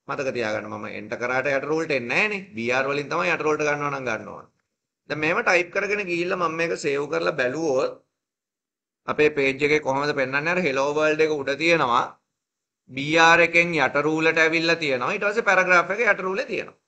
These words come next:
මේ පැරග්‍රාෆ් එක අපිට P කියන ටැග් එකෙන් පටන් ගත්තොත් බී ආර් දාන්නේ නැතුව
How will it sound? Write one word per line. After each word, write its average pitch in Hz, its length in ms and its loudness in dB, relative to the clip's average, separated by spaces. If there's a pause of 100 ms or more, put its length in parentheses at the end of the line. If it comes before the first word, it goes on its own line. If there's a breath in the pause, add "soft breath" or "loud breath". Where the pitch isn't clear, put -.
(1080)
මේ 135 180 -6
පැරග්‍රාෆ් 262 520 2
එක 151 180 2 (760)
අපිට 156 300 0 (140)
P - 100 -18 (260)
කියන 247 300 0
ටැග් 196 340 2
එකෙන් 185 300 0
පටන් 160 320 2
ගත්තොත් 139 400 0
බී 139 240 -4
ආර් 147 220 6
දාන්නේ 139 360 2
නැතුව 127 320 -4